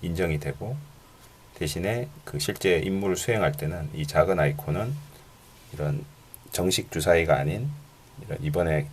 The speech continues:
확장에 추가된 초록색 주사위를 사용하게 됩니다. 네, 다음은, 어, 유닛에 대해서, 다음은,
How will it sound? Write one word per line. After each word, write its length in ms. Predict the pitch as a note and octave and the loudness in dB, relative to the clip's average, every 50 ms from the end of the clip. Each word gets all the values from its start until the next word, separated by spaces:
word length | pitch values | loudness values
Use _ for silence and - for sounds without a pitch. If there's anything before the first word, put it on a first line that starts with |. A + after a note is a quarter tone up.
| - | -8
확장에 420 | - - - - - G#2+ G#2 F#2+ F2+ | -6 -6 -4 0 2 2 2 2 0
추가된 500 | - - E2 E2 D#2 D2+ F#2+ A2 A2+ A#2 | -4 -4 -2 -2 0 0 -2 -4 -6 -4
초록색 440 | - - B2 B2 - - F#2+ - | 0 0 0 0 0 -2 -4 -6
주사위를 800 | - - D2+ - E2 D#2 D2+ D2 D2 D2 D#2 F#2+ A#2 B2 B2+ C3+ | -6 -6 -2 -2 0 0 0 0 0 2 2 2 2 0 -2 -4
사용하게 440 | - - - E2+ E2 D#2 D#2 D#2 F#2+ | -6 -6 -6 -4 -2 -2 -2 -2 -4
됩니다. 300 | - - D3 - - - - - - - - - - - - - - - - - - | -4 -6 -8 -10 -12 -16 -20 -20 -20 -20 -20 -20 -20 -20 -20 -20 -20 -20 -20 -12 -8
네, 160 | F#2 E2+ E2+ | -6 -6 -6
다음은, 540 | E2 G2 G2+ G#2+ G#2+ G#2+ A2+ A#2+ C3+ C#3 C#3 - - | -2 0 0 2 2 2 2 0 0 -2 -4 -6 -8
어, 340 | - E2 D#2 D2+ D2+ D2 D2 C#2+ | -8 -6 -4 -4 -4 -4 -4 -4
유닛에 460 | E2 F#2 G2+ G#2+ G#2+ G2+ F#2 G2 F2+ | -2 0 0 2 0 0 0 -2 -2
대해서, 480 | E2 E2 D#2+ D#2 D2+ G2+ A2+ A#2+ C3 C3+ D3 D3 - - - - - - - - - - - - - - - - - - - - - - - - - - - - | 0 -2 -2 -2 -4 -4 -6 -6 -6 -6 -6 -8 -10 -14 -20 -20 -20 -20 -20 -20 -20 -20 -20 -20 -20 -20 -20 -20 -20 -20 -20 -20 -20 -20 -20 -20 -20 -20 -20 -4
다음은, 560 | - F#2+ F#2 F#2 F#2 G2 A2 B2 C#3+ D3+ - | 0 2 2 4 2 2 -2 -2 -4 -6 -8